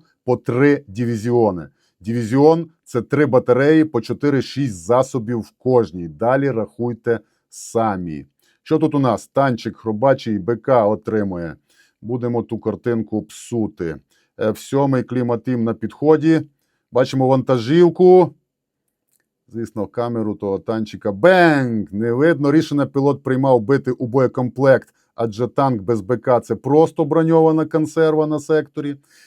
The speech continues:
Не детонує з першого разу. Ще раз. Повторочка. Тугомаш! А танк, дивіться, зліва вже і слід простив. Відпетляв, сучка. Але не хвилюйтеся, ми його знайдем.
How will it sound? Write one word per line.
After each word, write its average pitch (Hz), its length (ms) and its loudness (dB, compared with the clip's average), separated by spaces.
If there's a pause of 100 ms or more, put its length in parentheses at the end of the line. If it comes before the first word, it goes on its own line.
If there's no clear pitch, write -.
(220)
Не 127 220 -2
детонує 131 540 0
з 151 60 -12
першого 151 380 0
разу. 139 260 2
Ще 160 300 4
раз. 165 320 4
Повторочка. 170 1040 2
Тугомаш! 147 1400 2 (380)
А 113 140 -2
танк, 165 320 2
дивіться, 143 320 0
зліва 147 360 4
вже 131 220 2
і 143 60 0
слід 143 300 -4
простив. 110 460 -2
Відпетляв, 113 600 -2
сучка. - 560 -10 (440)
Але 170 120 -2
не 165 100 4
хвилюйтеся, 139 680 2
ми 127 160 -2
його 123 160 2
знайдем. 110 640 0